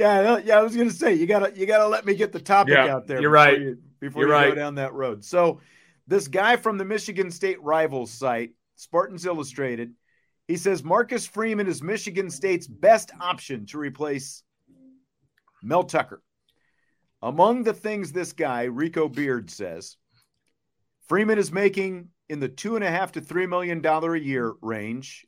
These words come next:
Speaker 1: at Notre Dame. Michigan State could throw, like, six million bucks a year at him, du-, you know, more than double his salary. That would be an inducement. He mentions that they're building a thirty million dollar football facility that could entice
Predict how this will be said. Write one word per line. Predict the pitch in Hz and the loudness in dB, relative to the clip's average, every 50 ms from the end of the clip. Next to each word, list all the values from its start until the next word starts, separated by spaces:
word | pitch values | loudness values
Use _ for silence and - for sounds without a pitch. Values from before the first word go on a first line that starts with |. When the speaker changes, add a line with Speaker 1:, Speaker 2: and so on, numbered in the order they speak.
| - | -10
Speaker 1:
at | 113 117 117 | -10 -10 -8
Notre | - 123 127 139 147 | -8 -8 -6 -4 -4
Dame. | 135 120 113 117 127 135 139 143 | -2 -4 -4 -4 -6 -10 -10 -6
Michigan | 113 156 170 170 175 147 165 156 | -4 -4 -4 -4 -4 -4 -4 -6
State | 139 - - 165 165 180 185 - | -6 -6 -6 -4 -4 -4 -4 -6
could | - - 139 135 143 | -2 -2 -2 -2 0
throw, | - 151 165 160 160 156 151 | 0 2 4 4 6 4 4
like, | 143 135 127 120 - | 2 0 -2 -4 -6
six | - - 226 226 - 185 | -4 -4 -4 -4 -2 -2
million | 196 208 202 196 180 147 | 0 0 0 0 0 2
bucks | 160 180 170 - - | 2 0 0 -2 -6
a | 151 | -10
year | 131 131 156 180 180 - - | -8 -6 -6 -4 -4 -4 -6
at | - 151 160 165 160 | -4 -4 -2 -2 -2
him, | 165 165 160 139 | -2 -4 -6 -4
du-, | 120 143 170 185 - | -2 0 0 0 -2
you | 131 131 | -4 -6
know, | 117 110 | -6 -4
more | 123 156 170 160 | -2 -2 -2 -2
than | 151 147 139 | -2 -4 -4
double | 147 170 165 170 170 156 156 _ _ _ _ _ _ _ _ - | -2 -2 -2 -2 -4 -4 -6 _ _ _ _ _ _ _ _ -12
his | 117 104 - | -12 -12 -8
salary. | - - 180 165 175 170 160 160 175 175 175 175 _ _ _ _ _ _ _ _ _ _ _ _ _ _ _ | -4 0 4 4 4 4 4 2 0 -2 -2 -6 _ _ _ _ _ _ _ _ _ _ _ _ _ _ _
That | - 131 151 | -10 -8 -6
would | 160 143 | -6 0
be | 131 165 170 170 | 2 4 4 4
an | 156 | 4
inducement. | 147 143 135 117 156 170 170 170 - 160 160 160 - 110 | 2 -2 0 0 0 0 0 -2 -6 -8 -8 -8 -10 -8
He | 117 117 | -8 -4
mentions | 135 151 165 160 165 165 156 139 | -4 -4 -4 -4 -4 -6 -6 -6
that | 143 156 143 | -6 -6 -4
they're | 147 139 | -2 -2
building | 131 143 156 151 147 151 135 | 0 0 0 0 0 -2 -4
a | 120 | -6
thirty | 117 - - 160 165 165 165 | -6 -2 0 2 2 2 2
million | 156 156 156 165 160 151 147 147 | 0 0 0 0 0 0 -2 0
dollar | 135 151 151 151 147 135 | 0 0 0 2 0 -4
football | - - - 180 175 - - 170 165 156 | -4 -4 -6 -6 -6 0 2 2 2 2
facility | 156 - 135 135 - - 170 165 160 156 156 156 | 0 -6 -10 -8 -6 -4 -2 -2 -2 -2 -4 -4
that | 135 131 - - | -4 -6 -8 -8
could | - 113 | -10 -10
entice | 113 107 104 - - - 175 180 170 - - - | -10 -10 -10 -4 0 0 0 0 0 -4 -8 -14